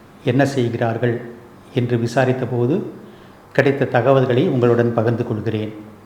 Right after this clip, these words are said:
அந்த காலத்து பிரபல ஐட்டம் டான்ஸ் நடிகை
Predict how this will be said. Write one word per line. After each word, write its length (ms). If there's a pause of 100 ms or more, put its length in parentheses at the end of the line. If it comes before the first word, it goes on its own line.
(160)
அந்த 260
காலத்து 480 (360)
பிரபல 560 (680)
ஐட்டம் 400
டான்ஸ் 380
நடிகை 480